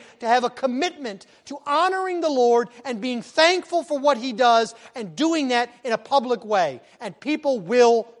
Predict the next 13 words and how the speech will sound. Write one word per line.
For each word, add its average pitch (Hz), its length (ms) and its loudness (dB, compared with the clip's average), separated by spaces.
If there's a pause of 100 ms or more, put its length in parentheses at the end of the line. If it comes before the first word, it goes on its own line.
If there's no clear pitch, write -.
notice. 160 720 -6 (1080)
And 214 220 -4
people 277 400 -4
will 269 380 0
be 220 160 -8
changed. 147 880 -8 (460)
Not 262 280 0
because 285 340 -2
you're 277 100 0
the 233 120 0
best 233 360 2
at 139 200 -8
it, - 220 -20